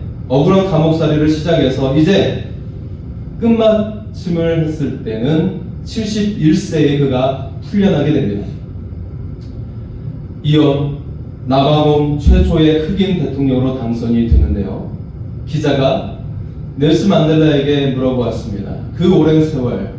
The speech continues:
어떻게 절망의 세월을 견뎌낼 수 있었습니까?"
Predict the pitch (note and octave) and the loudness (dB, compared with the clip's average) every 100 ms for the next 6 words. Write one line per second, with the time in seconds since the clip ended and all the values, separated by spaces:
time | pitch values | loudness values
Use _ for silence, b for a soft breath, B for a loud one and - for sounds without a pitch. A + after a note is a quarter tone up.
0 | - C#3 - F3 F#3 D#3+ E3+ F3 E3+ E3+ | -6 -4 -2 -2 -2 0 2 2 4 2
1 | D#3 D#3 D#3 D3 D#3 D#3 - - - - | 2 2 2 4 4 4 0 -6 -10 -4
2 | D3 C#3+ D3 C#3+ C3+ B2+ - A#2 A#2+ A#2 | 0 2 2 4 2 0 0 -2 -2 -4
3 | A#2+ G#2 G2+ | -4 -4 -6